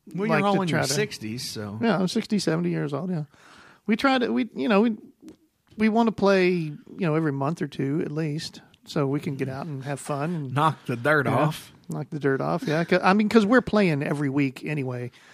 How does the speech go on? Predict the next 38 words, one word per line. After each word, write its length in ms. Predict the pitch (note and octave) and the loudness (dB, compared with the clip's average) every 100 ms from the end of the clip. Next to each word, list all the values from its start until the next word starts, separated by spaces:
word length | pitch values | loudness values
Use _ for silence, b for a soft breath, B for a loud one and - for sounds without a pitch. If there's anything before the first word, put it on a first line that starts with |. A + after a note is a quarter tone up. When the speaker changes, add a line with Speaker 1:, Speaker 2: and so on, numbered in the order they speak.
| B B | B B
Speaker 2:
We, 340 | D#3+ F3 D#3+ D#3 - - E4 C4+ _ | -2 0 0 -4 -12 -16 -18 -20 _
whether 260 | G3+ F#3 E3 | -2 2 4
we 100 | E3+ | 4
have 140 | E3+ C#3 | 2 0
a 40 | |
show 380 | - D#3 D3+ D3+ | 0 2 4 4
or 360 | D3 D3 C3+ | 2 2 0
a 40 | B2+ | -2
recording 880 | B2 - D3 D3 C#3 C3+ C3+ C3+ - _ | -6 -6 0 2 2 -2 -6 -8 -12 _
or 160 | D3 B2+ | -8 -6
whatever, 360 | C3+ C#3+ C3+ | -2 0 0
we 280 | B2+ C3 C#3 | -2 -4 -6
still, 540 | C3 - D#3 C#3 C3 C3 B B B B _ _ - | -8 -4 0 0 0 -4 B B B B _ _ -10
um, 320 | D#3+ B2+ A#2+ B2+ _ _ _ - | -6 -6 -8 -14 _ _ _ -2
practice 440 | E3 C#3+ C#3+ C3+ | 0 0 -2 -6
every 200 | D3 B2+ | -4 -6
Sunday 520 | C3 - - - - D3+ _ _ _ _ _ _ _ _ | -6 -8 -8 -8 -10 -14 _ _ _ _ _ _ _ _
for 400 | _ - C3 B2 - | _ -8 -8 -8 -10
at 100 | C3+ | -8
least 260 | C#3 C#3+ E3 | -6 -4 -6
a 40 | |
couple 300 | - - - | -6 -6 -6
of 60 | G3+ | -8
hours. 360 | G#3+ - - _ | -10 -14 -18 _
Speaker 1:
It's 120 | - - | -16 -10
like 220 | G#2 - | -10 -12
church. 560 | - B2 G#2+ - - - | -12 -10 -10 -16 -20 -14
Speaker 2:
Yeah. 180 | - - _ _ _ _ _ | -12 -14 _ _ _ _ _
It's, 160 | - - - | -16 -14 -4
it's 200 | F#4+ E4+ | -2 0
better 260 | - B3+ | 0 2
than 100 | D#3 | 0
church. 340 | B2+ D#3+ - - | 0 -6 -8 -8
There's 160 | D#3+ | -6
a 60 | D#3 | -6
lot 340 | C#3 D#3+ F3+ | -6 -2 0
more 200 | G3 F3+ | 2 0
bourbon. 340 | E3 F3+ D3+ | 2 0 -2